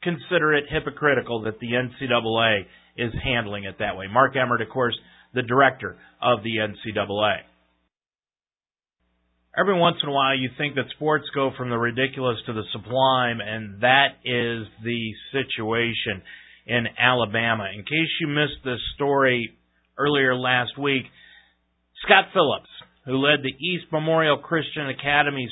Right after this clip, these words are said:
football program to its first state playoff berth in years and their first state high school basketball championship ever, got fired because of practicing his actual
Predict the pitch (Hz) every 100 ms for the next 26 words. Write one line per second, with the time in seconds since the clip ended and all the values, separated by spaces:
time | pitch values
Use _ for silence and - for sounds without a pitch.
0 | - 185 190 - 135 127 - 135 127 120
1 | 131 139 131 120 - - 165 185 175 -
2 | _ _ - 170 170 - 160 160 143 131
3 | 127 135 127 127 - 123 113 110 139 160
4 | 175 - _ - 180 220 180 120 131 131
5 | _ _ _ _ _ _ 131 135 - 175
6 | 160 - _ - - 165 165 - _ -
7 | 165 165 - 165 127 110 143 190 175 180
8 | 120 110 110 - 120 110 120 117 110 131
9 | 120 - - 151 196 135 107 107 - _
10 | _ _ _ _ _ - 151 - - 170
11 | 170 190 196 160 147 160 160 139 - -
12 | 165 170 180 165 180 170 135 151 135 -
13 | - 170 202 - 214 208 196